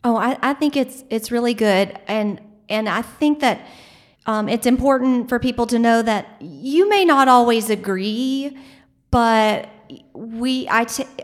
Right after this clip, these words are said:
her perspective as far as, and Chris's perspective as far as Lainey goes is what matters. And whether I agree or not is, is not really the issue. It's for me to help them impl-,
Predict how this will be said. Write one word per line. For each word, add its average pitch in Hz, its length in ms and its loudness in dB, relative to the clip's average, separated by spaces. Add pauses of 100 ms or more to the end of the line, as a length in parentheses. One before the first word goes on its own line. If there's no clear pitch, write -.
(120)
her 294 280 -4
perspective 233 680 -2
as 214 140 -4
far 214 260 -2
as, 196 160 -4 (220)
and 190 180 -6
Chris's 247 380 -6
perspective 208 460 -6
as 202 100 -8
far 196 160 -2
as 185 100 -2
Lainey 202 360 -4
goes 233 220 -2
is 202 120 -8
what 180 580 -8 (360)
matters. 233 640 -2 (300)
And 208 320 -4
whether 233 280 2
I 220 180 6
agree 208 300 -2
or 202 80 -2
not 196 260 -4
is, 185 300 -8
is 180 300 -6
not 185 680 -4
really 185 280 0
the 160 220 -4
issue. 147 480 -6
It's 180 200 -8
for 196 120 -8
me 185 200 -4
to 180 80 -4
help 180 300 -4
them 180 180 -4
impl-, 175 380 -8